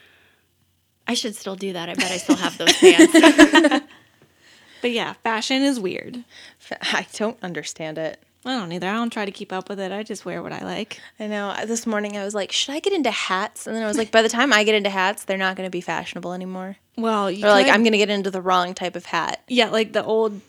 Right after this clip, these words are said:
Speaker 3: like, denim cowboy hat
Speaker 2: I was
Speaker 3: or
Speaker 2: thinking
Speaker 3: something.
Speaker 2: the, the, like, buckety
Speaker 3: Oh,
Speaker 2: hats.
Speaker 3: yeah, like, where they had, like, the bill, but they were like, oh, you're talking about, like, bucket hats.
Speaker 2: Yeah, like a bucket
Speaker 3: yeah,
Speaker 2: hat.
Speaker 3: yeah, yeah, yeah, yeah.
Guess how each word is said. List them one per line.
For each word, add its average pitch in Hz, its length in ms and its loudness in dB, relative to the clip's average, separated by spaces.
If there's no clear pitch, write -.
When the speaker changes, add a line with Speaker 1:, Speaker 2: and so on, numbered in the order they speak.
Speaker 3:
like, 202 240 -8
denim 208 300 -4
cowboy 202 480 -4
hat 233 180 2
Speaker 2:
I 214 80 6
was 220 120 4
Speaker 3:
or - 20 -6
Speaker 2:
thinking 233 220 0
Speaker 3:
something. 247 300 -4
Speaker 2:
the, 208 300 6
the, 202 140 -2
like, 175 180 -2
buckety 185 840 -4
Speaker 3:
Oh, 262 220 4
Speaker 2:
hats. 285 280 4
Speaker 3:
yeah, 311 300 4
like, 262 220 2
where 240 120 -2
they 254 100 0
had, 254 120 -4
like, 240 140 -6
the 233 80 -4
bill, 214 480 -2
but 220 180 -4
they 214 100 -4
were 208 80 -4
like, 208 380 -6
oh, 294 160 4
you're 277 140 0
talking 320 180 2
about, 277 120 2
like, 226 200 0
bucket 285 300 4
hats. 214 220 -2
Speaker 2:
Yeah, 240 120 10
like 202 140 6
a 214 80 8
bucket 233 300 4
Speaker 3:
yeah, 165 180 4
Speaker 2:
hat. 208 160 2
Speaker 3:
yeah, 190 60 -4
yeah, - 60 -8
yeah, - 80 -8
yeah. 240 60 -16